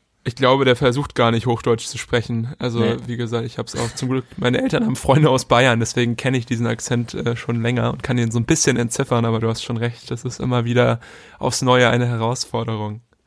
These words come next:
Speaker 1: Ja, gehen wir einen Tabellenplatz weiter nach unten. Auf dem dreizehnten war ja der M S V aus Duisburg. Auf dem vierzehnten steht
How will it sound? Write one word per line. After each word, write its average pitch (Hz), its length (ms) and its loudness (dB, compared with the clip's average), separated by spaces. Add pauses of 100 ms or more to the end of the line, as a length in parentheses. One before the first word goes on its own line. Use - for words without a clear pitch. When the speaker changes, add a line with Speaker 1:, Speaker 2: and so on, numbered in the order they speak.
(1080)
Speaker 1:
Ja, 156 280 6
gehen 151 280 0
wir 156 280 4
einen 156 260 2
Tabellenplatz 147 640 0
weiter 156 180 2
nach 131 140 0
unten. 170 500 2
Auf 180 180 -6
dem 131 100 -2
dreizehnten 131 480 -2
war 127 160 4
ja 131 80 4
der 123 120 2
M 131 120 0
S 120 100 -2
V - 140 0
aus 123 160 2
Duisburg. 175 520 -4
Auf 131 120 -4
dem 131 100 -4
vierzehnten 175 640 0
steht - 580 0